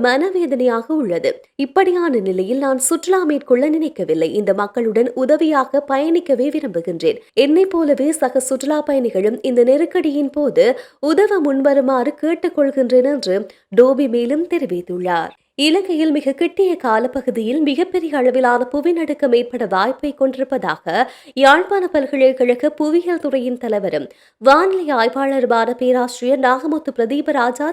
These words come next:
தெரிவித்துள்ளார். தொடர்ந்தும் கருத்து தெரிவித்த அவர், இலங்கைக்கு அண்மித்த கவச தகடுகளில் மிக சிறிய அளவிலான நிலநடுக்கங்கள் இடம்பெற்றுக் கொண்டே வருகின்றது. மிக சிறிய அளவில் அதிக அளவில் இடம்பெறுகின்ற நிலநடுக்கங்கள் பாரிய அளவில் ஏற்படும்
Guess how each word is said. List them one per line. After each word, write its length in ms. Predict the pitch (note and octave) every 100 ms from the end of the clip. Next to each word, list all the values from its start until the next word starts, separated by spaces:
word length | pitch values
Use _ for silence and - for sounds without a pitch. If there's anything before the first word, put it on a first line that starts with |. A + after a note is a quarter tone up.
| E4+
தெரிவித்துள்ளார். 680 | B3+ E3+ E3+ E3+ E3 E3 - _ _ -
தொடர்ந்தும் 400 | D4+ E4 G4 G4 -
கருத்து 300 | C#4+ B3 B3+ D#4+
தெரிவித்த 360 | D4 A#3+ A#3+ F#3+
அவர், 200 | D#3 G3+ - - - C#4
இலங்கைக்கு 440 | D#4+ G#4 G#4 G4+ C#4
அண்மித்த 360 | A#3+ C4+ C4+ C#4 C4
கவச 360 | C4 F4 F#4+ F#4
தகடுகளில் 580 | C#4+ C4+ C4 A#3 B3+ E4 C#4+
மிக 180 | C#4+ C#4+
சிறிய 400 | - F4 G#4 F#4
அளவிலான 480 | D#4 C#4 C4+ C4 C4+
நிலநடுக்கங்கள் 720 | A#3 C4+ D#4 C4+ B3 F#3+ G3 A#3+ C4+
இடம்பெற்றுக் 480 | D#4+ F#4+ F#4+ D#4 C#4
கொண்டே 240 | B3 C4+ F4
வருகின்றது. 500 | F4+ A#3 E3 E3 D#3+ - - - B3+
மிக 180 | C#4+ D#4 -
சிறிய 340 | F4+ G#4 G#4+ E4+
அளவில் 360 | C#4 B3+ D4 - A#3
அதிக 260 | C4 F4
அளவில் 280 | F4 D4 D4+ C4
இடம்பெறுகின்ற 600 | B3+ C4 C4 C#4 A#3 G3+
நிலநடுக்கங்கள் 720 | F#3+ A3+ A#3+ B3+ B3 B3 C#4+ C#4
பாரிய 340 | C#4+ E4 G4 E4+
அளவில் 260 | D#4 C#4+ C4+
ஏற்படும் 340 | C4 - C#4